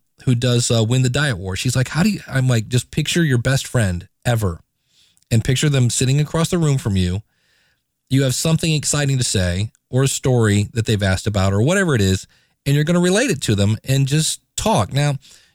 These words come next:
you do wanna bring a little energy. Try to bring a little voice inflection. I was talking on Ask the Podcast Coach this week, and, uh, Billy Delaney called in, and I said, "What I usually try to do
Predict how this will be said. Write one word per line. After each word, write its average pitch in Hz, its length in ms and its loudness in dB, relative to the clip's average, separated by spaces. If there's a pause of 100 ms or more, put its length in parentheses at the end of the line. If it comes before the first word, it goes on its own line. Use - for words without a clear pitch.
you 170 100 4
do 208 240 0
wanna 254 220 2
bring 190 240 2
a 180 40 2
little 170 240 2
energy. 170 580 0 (680)
Try 160 240 -2
to 180 80 0
bring 170 180 2
a 170 60 4
little 170 160 2
voice 147 300 0
inflection. 143 440 -2
I 127 100 -2
was 147 120 2
talking 151 520 0
on 131 360 -2
Ask 139 240 -2
the 143 100 -2
Podcast 156 480 -2
Coach - 440 -4 (560)
this 127 260 -2
week, 120 480 -2
and, 120 320 0
uh, 113 200 2
Billy 127 260 0
Delaney 139 480 0 (400)
called 123 240 0
in, 104 340 -2 (840)
and 135 140 0
I 143 60 -2
said, 143 240 -2
"What 143 120 0
I 143 40 0
usually 190 320 2
try 156 180 -2
to 135 80 0
do 113 400 2